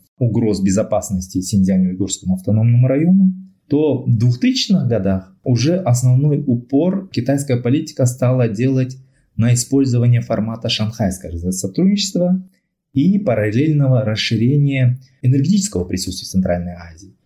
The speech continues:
Как мы помним, именно в конце девяностых, в начале двухтысячных китайские транснациональные компании, преимущественно в энергетическом секторе, стали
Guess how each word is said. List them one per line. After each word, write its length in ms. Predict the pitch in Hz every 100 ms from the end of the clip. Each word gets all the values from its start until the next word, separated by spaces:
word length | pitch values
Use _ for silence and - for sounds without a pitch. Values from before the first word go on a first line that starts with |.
| _
Как 200 | - 101
мы 140 | 110 92
помним, 340 | 135 139 104
именно 320 | 107 104 101 98
в 120 | -
конце 440 | 110 101 127 170
девяностых, 680 | 147 131 120 120 117 - -
в 40 | 95
начале 340 | 92 101 95
двухтысячных 760 | 95 98 - 185 - 139 135 - - _
китайские 580 | 95 - 110 113 101 92
транснациональные 1000 | 107 104 98 95 98 98 95 95 95 95
компании, 920 | 110 120 160 180 165 147 131 120 123 -
преимущественно 520 | 107 104 95 - 90
в 60 |
энергетическом 640 | 95 98 95 139 139 - 95
секторе, 480 | 156 160 147 123 123
стали 460 | - 104 104 101